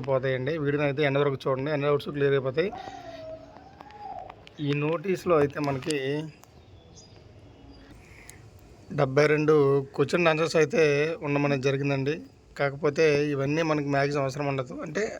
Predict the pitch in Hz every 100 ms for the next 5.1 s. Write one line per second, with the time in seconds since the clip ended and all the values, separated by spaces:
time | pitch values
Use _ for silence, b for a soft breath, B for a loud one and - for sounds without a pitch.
0 | - 147 143 151 143 190 180 185 190 185
1 | 160 180 143 139 147 147 143 143 139 151
2 | 143 143 143 175 - 220 B B B B
3 | B - 156 147 143 185 170 180 160 156
4 | 156 170 160 151 160 165 160 160 151 143